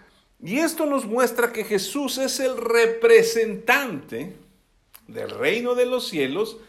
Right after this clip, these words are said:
aquí en la tierra. Entonces, para saber cuál es la voluntad de Dios en el cielo,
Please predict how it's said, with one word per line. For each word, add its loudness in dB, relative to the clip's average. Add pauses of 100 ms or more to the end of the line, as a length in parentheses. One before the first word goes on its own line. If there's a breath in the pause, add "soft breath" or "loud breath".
(240 loud breath)
aquí -10
en -8
la -4
tierra. -4
Entonces, -2
para -2
saber -4 (360 loud breath)
cuál 4
es -4
la -2
voluntad -2
de -4
Dios -6
en -6
el -6
cielo, -6